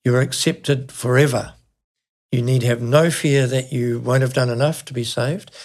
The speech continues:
You need have no fear of purgatory, 'cause it's a mythical place. It's not even in the Bible.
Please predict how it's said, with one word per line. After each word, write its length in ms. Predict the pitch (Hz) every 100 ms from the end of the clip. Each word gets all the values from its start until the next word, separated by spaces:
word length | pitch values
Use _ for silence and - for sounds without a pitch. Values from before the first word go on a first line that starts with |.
| - _
You 100 | -
need 240 | 123 127 127 - _ _ _ -
have 140 | 117
no 300 | 117 131 165
fear 280 | 175 160 120
of 120 | 104
purgatory, 480 | - 107 139 - 147
'cause 220 | - 113
it's 200 | - - -
a 40 |
mythical 480 | 117 131 127 120 107
place. 400 | - 120 101 -
It's 200 | - -
not 200 | 135 143
even 220 | 143 131
in 100 | 120
the 80 | 110
Bible. 420 | 107 107 101 104